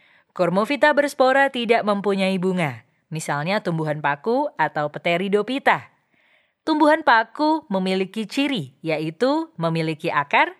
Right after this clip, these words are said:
batang, dan daun sejati, tidak berbunga, dan tidak berbiji. Ciri lain dari tumbuhan paku adalah daun muda yang menggulung.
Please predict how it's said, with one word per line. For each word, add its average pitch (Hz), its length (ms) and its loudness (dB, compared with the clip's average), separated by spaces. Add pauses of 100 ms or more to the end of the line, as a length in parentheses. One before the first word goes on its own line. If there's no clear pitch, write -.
(340)
batang, 208 640 2
dan 165 240 0
daun 165 240 2
sejati, 165 640 -2 (320)
tidak 156 320 -2
berbunga, 214 560 0 (160)
dan 226 320 0
tidak 269 320 0
berbiji. 156 640 -4 (560)
Ciri 214 240 -6
lain 262 320 2
dari 247 240 2
tumbuhan 214 480 0
paku 220 480 2
adalah 156 400 -2
daun 151 320 -2
muda 165 400 0
yang 160 160 -2
menggulung. 156 640 -4